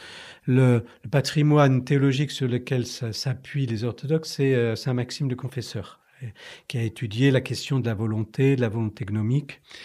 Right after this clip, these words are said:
Le, le patrimoine théologique sur lequel s'appuient, euh,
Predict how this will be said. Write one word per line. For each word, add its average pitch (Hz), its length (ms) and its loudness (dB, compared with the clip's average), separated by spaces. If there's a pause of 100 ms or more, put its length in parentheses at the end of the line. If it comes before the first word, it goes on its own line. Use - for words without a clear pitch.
(320)
Le, 135 460 6
le 147 80 4
patrimoine 156 500 4
théologique 143 440 0
sur 135 180 -4
lequel 127 260 -4
s'appuient, 113 680 -4
euh, 104 180 -4